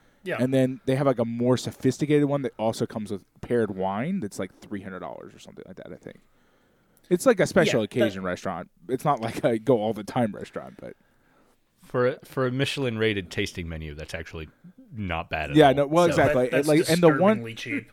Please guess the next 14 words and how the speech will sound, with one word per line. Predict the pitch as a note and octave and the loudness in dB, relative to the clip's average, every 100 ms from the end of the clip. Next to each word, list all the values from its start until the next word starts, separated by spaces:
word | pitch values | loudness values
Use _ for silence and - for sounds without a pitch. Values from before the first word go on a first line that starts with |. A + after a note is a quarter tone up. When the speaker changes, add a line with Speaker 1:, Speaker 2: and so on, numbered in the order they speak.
| _ | _
Speaker 2:
and | D3 | 4
the | E3+ | 6
one | F#3 A3+ | 8 6
hundred | A3+ F#3 | 4 4
dollars | C#3+ D3 C3+ | 8 8 8
Speaker 3:
Yeah. | A#2+ | 2
Speaker 2:
one | A2 | -2
is | G2 | -6
very | G#2 G#2 C3+ C3 A#2+ G#2 | -10 4 8 8 6 0
reasonable. | F#2+ F#2 F#2 C#2+ | -4 -8 -10 -8
Like, | G2 A2 | -4 -4
it's | B2+ | 0
a, | C3+ A#2 | 0 0
like, | A2 G2+ | -2 -6